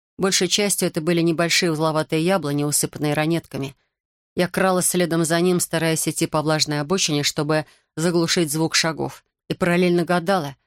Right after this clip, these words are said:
есть ли у его маршрута конечный пункт, или он просто решил прогуляться, куда глаза глядят.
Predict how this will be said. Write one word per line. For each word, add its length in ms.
есть 220
ли 180
у 80
его 220
маршрута 480
конечный 420
пункт, 380
или 120
он 160
просто 320
решил 300
прогуляться, 560
куда 220
глаза 320
глядят. 420